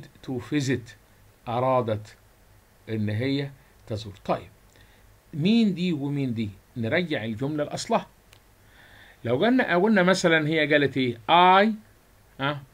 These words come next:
want، أنا أريد، خلاص؟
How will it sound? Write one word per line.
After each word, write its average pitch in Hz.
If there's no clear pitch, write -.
want، 190
أنا 143
أريد، 147
خلاص؟ 139